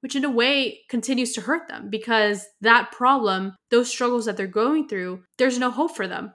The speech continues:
There's no solution for them because you were supposed to be doing that, right? And I know that sounds like a lot of pressure, but in a way, like,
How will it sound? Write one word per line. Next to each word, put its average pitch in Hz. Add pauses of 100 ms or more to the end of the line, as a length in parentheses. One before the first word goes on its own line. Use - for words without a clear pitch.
There's 240
no 240
solution 240
for 180
them 180
because 202
you 214
were 254
supposed 208
to 202
be 190
doing 226
that, - (100)
right? 214 (240)
And 220
I 220
know 277
that 208 (160)
sounds 226
like 196
a 202
lot 175
of 180
pressure, 208 (400)
but 269
in 269
a 320
way, 254
like, 196